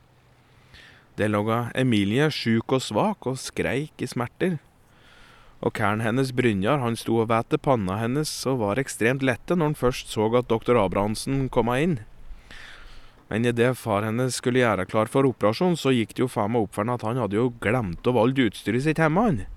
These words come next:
Og Brynjar, han hadde vært så forbannet så han truet med både juling og drap. Men far hennes, han hadde rolig spurt om han hadde ei sølvskje og noe bjørnetråd. Sølvskjea, det var arvegods ifra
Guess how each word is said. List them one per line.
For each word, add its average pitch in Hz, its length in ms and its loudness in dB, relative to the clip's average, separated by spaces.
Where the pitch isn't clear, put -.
Og 131 140 2
Brynjar, 135 500 6
han 117 160 4
hadde 135 220 4
vært 143 320 6
så 117 180 8
forbannet 131 560 4
så 135 140 4
han 165 100 2
truet 117 380 6
med 113 160 4
både 127 180 6
juling 156 480 10
og 151 140 8
drap. 127 340 8
Men 131 120 0
far 107 320 2
hennes, 151 380 0
han 101 160 -2
hadde 131 260 0
rolig 120 400 2
spurt 98 400 -2
om 131 200 0
han 127 200 -4
hadde 110 180 6
ei 139 80 -2
sølvskje 139 560 0
og 143 100 2
noe 135 140 0
bjørnetråd. 127 640 0
Sølvskjea, 120 520 2
det 107 140 2
var 143 200 0
arvegods 107 640 0
ifra 131 220 0